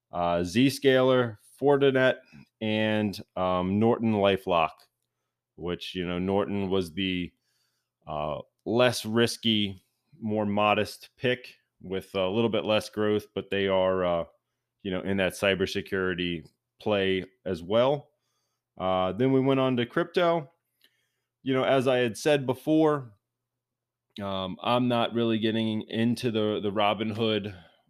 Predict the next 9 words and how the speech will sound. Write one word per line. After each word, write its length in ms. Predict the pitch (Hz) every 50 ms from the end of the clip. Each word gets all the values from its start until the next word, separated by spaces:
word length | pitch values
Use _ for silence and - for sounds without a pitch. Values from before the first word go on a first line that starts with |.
| _ -
uh, 220 | 82 87 85 85
pick 380 | - - - 123 120 113 - - - - _ _ _ _ _ _ _ _ _ _ _ _ -
because 320 | 120 113 - 123 113 98
they've 200 | 104 107 101 95
been 180 | 101 104 101 95
so 600 | - - 107 101 98 98 98 98 95 92 73 - - -
heavily 420 | - 117 104 98 104 98 98 95
fluctuated 760 | 92 - - 104 101 98 - - 107 98 95 95 90 95 90
by 240 | 85 92 92 92 90